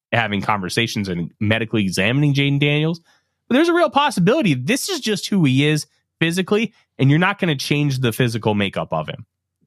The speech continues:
Some guys are just like that. Like, you're not gonna wanna put twenty pounds on Tank Dell. Tank Dell's special because he's that, he's that size, and he's able to move the way he is.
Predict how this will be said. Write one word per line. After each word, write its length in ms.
Some 220
guys 240
are 80
just 160
like 220
that. 200
Like, 220
you're 180
not 180
gonna 160
wanna 260
put 240
twenty 280
pounds 300
on 140
Tank 260
Dell. 400
Tank 240
Dell's 220
special 400
because 480
he's 240
that, 240
he's 260
that 180
size, 500
and 160
he's 200
able 180
to 120
move 280
the 100
way 160
he 140
is. 220